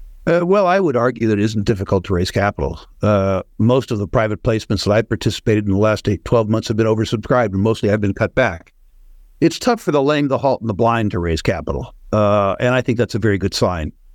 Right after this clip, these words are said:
There are probably twelve hundred companies in the world purport to be in the exploration business. They're in the lifestyle business. Unfortunately, they're cockroaches. They're very difficult to kill.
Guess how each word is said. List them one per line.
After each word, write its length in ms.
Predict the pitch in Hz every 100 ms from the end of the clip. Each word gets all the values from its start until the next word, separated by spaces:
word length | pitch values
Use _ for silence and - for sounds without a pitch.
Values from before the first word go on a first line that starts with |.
| _ - - - - -
There 480 | 170 104 123 120 117
are 180 | 113 113
probably 760 | - - 127 123 123 110 123
twelve 360 | 113 123 120 107
hundred 280 | 123 113 -
companies 440 | 123 113 113 101
in 20 |
the 80 | 104
world 320 | 104 117 110
purport 360 | 107 - 123 -
to 60 |
be 140 | 110 113
in 80 | 110
the 60 |
exploration 640 | 110 - - 107 110 117 107
business. 320 | 107 110 -
They're 100 | 135
in 80 | 131
the 80 |
lifestyle 480 | 131 156 156 107 90
business. 480 | 85 82 76 - - - - _ - - - - -
Unfortunately, 480 | 185 208 233 190 165
they're 100 | 147
cockroaches. 640 | - 170 - 78 - 76
They're 160 | 120 113
very 220 | 135 123
difficult 420 | 127 113 110 95
to 100 | 110
kill. 360 | - 90 58